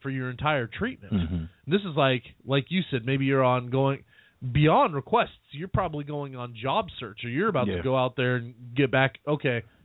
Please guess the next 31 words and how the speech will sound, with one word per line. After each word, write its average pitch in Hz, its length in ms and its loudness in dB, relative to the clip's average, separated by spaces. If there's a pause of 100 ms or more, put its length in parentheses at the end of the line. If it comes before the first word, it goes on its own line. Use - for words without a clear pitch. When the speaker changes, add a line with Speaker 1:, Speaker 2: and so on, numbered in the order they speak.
Speaker 1:
now 147 220 4
you 151 160 2
can 135 180 -2
wear 135 120 4
your 127 160 4
makeup 123 320 2
and 110 80 -2
jewelry. 117 420 2
Speaker 2:
Right. 85 300 0 (280)
Speaker 1:
And 180 420 2 (760)
as, 147 200 6 (760)
as, 131 340 4 (160)
uh, 120 300 4 (160)
fate 151 280 2
would 135 180 0
have 147 280 0
it, 202 140 -2 (560)
these 127 280 -2
women 147 340 -2
who, 127 800 4 (300)
or, 127 160 4
or 127 220 2
girls 170 460 4 (100)
who 131 180 -4
d-, 117 160 -12 (100)
absolutely 139 680 2
did 113 220 0
not 131 480 2 (140)
wanna 170 300 2
give 165 260 2
up 190 240 2